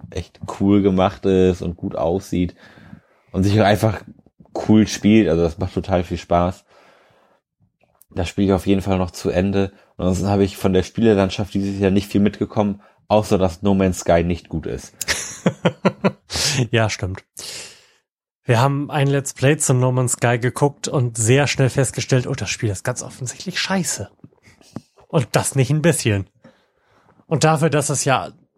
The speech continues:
Speaker 2: ein Vollpreistitel gewesen ist,
Speaker 1: Hm.
Speaker 2: der ja auch sehr, sehr erfolgreich war, müssen wir annehmen, dass sehr, sehr viele Spieler sehr enttäuscht gewesen sind.
Speaker 1: Hm.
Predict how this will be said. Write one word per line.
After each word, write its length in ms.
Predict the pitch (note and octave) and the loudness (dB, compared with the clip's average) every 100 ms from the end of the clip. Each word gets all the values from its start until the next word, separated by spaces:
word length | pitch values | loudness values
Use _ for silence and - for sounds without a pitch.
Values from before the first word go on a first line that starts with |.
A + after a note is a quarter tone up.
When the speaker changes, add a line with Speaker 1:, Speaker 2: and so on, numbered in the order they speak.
| _ _ - | _ _ -14
Speaker 2:
ein 80 | D3 | -10
Vollpreistitel 920 | - F3 F3 - A#2+ - - A#2 B2 | 0 0 0 0 0 -2 -6 -4 -2
gewesen 500 | A#2 G#2+ A2 G2+ B2+ | 0 2 2 2 -2
ist, 360 | C3+ D#3+ - _ _ _ _ _ _ _ - | -4 -4 -6 _ _ _ _ _ _ _ -16
Speaker 1:
Hm. 200 | D#2+ D#2 | -8 0
Speaker 2:
der 100 | C#3 | 2
ja 80 | C#3+ | 4
auch 160 | D#3 | 2
sehr, 240 | C3+ D3+ C#3+ | 2 2 2
sehr 140 | D3 | 2
erfolgreich 640 | C3+ - D3 C#3+ A#2+ G#2 A#2 | 0 0 0 0 -2 -2 0
war, 260 | B2 C#3 - - - | 0 0 -6 -16 0
müssen 300 | C3+ C#3+ D3 | 2 2 0
wir 120 | C3+ | 0
annehmen, 400 | C#3 C3+ C3 C3+ | 0 -2 -2 -2
dass 220 | B2 A2 | -4 -4
sehr, 300 | A#2+ A#2 C#3+ | -2 2 2
sehr 140 | C#3 C#3 | 2 -2
viele 240 | C#3+ B2 | 0 0
Spieler 340 | G#2 C#3+ B2 A#2 | 0 0 0 2
sehr 180 | B2+ C#3+ | 0 -2
enttäuscht 380 | D3+ C#3 - | 0 -2 0
gewesen 360 | A#2 G2+ G2+ G2+ | 0 0 0 -2
sind. 300 | G2 G2+ - _ | -4 -6 -10 _
Speaker 1:
Hm. 360 | F2 E2+ F2 | -8 -6 -6